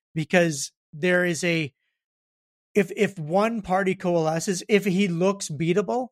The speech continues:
you'll see people moving away from their preferred choice to the party that will beat him,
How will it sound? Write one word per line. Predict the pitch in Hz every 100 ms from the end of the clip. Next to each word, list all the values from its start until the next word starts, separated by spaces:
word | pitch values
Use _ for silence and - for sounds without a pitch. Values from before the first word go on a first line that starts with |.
| _
you'll | 156 196
see | 185 202 190
people | 190 190 175 170
moving | 156 170 175 175 160
away | 151 160 165
from | - 156
their | 147
preferred | - 135 - 165 170
choice | - 202 214 - _ _ _ -
to | 185
the |
party | - 165 160 156
that | 151 143
will | 156 143
beat | 131 147 -
him, | 123